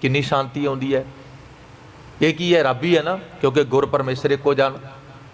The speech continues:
ਫਿਰ ਕਹਿੰਦੇ, "ਅਸੀਂ ਸਤਿਗੁਰ ਦੀ ਮਰਜ਼ੀ ਵਿੱਚ ਚੱਲਦੇ ਹਾਂ, ਅਸੀਂ ਆਪਣੀ ਮਰਜ਼ੀ ਨਹੀਂ ਕਰਦੇ। ਜੋ ਗੁਰੂ ਕਹਿੰਦਾ ਹੈ, ਜੋ ਗੁਰ ਕਹੈ ਸੋਈ ਭਲ ਮਾਨੋ,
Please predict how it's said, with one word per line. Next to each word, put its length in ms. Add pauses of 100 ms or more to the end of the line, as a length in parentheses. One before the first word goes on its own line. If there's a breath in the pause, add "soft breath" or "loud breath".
(1300)
ਫਿਰ 180
ਕਹਿੰਦੇ, 540
"ਅਸੀਂ 280
ਸਤਿਗੁਰ 500
ਦੀ 180
ਮਰਜ਼ੀ 380
ਵਿੱਚ 180
ਚੱਲਦੇ 420
ਹਾਂ, 100 (280)
ਅਸੀਂ 180
ਆਪਣੀ 240
ਮਰਜ਼ੀ 320
ਨਹੀਂ 120
ਕਰਦੇ। 500 (500 loud breath)
ਜੋ 220
ਗੁਰੂ 340
ਕਹਿੰਦਾ 320
ਹੈ, 120
ਜੋ 340
ਗੁਰ 260
ਕਹੈ 380
ਸੋਈ 400
ਭਲ 280
ਮਾਨੋ, 360